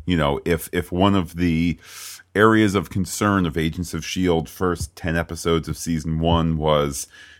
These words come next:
that you're both referencing these extraordinary individuals and saying,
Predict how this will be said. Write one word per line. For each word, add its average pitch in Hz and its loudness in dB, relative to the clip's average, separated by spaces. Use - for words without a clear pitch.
that 92 0
you're 87 0
both 82 0
referencing 85 2
these 80 -2
extraordinary 80 2
individuals 73 -2
and 80 -2
saying, 78 0